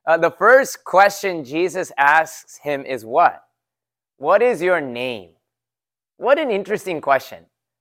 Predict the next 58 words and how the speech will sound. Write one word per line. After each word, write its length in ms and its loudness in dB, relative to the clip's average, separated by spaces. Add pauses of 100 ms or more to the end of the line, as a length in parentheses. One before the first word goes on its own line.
(280)
You 100 -6
know, 100 0
like, 200 6
a 20 4
superhero 640 4
comes 300 0
into 220 0
a 80 2
situation, 580 -4
he 80 -6
doesn't 240 0
go 100 2
to 60 -2
the 100 0
bad 260 6
guy 120 0
and 100 -12
say, 100 -6
"What's 240 -4
your 120 -12
name?" 260 -10
He 80 -14
just 160 -6
starts 160 -8
fighting 380 0
him, 200 -20 (280)
<laughs> 340 -12
like 140 -12
in 80 -8
any 160 -6
show 260 -2
that 100 -2
I 140 4
watched, 400 -2 (500)
right? 400 6
Like, 320 2 (280)
why 180 8
didn't 220 0
Jesus 180 0
just 160 2
come 160 0
and 80 -4
say, 240 -2 (260)
"Be 180 0
gone 300 8
in 120 0
the 60 0
name 260 -2
of 120 -2
Jesus"? 540 -6 (200)
The 40 -14
man 240 -2
answers 420 -6
up 140 -4
here, 180 -4
it 140 -6
says, 300 -6
"Legion." 480 -8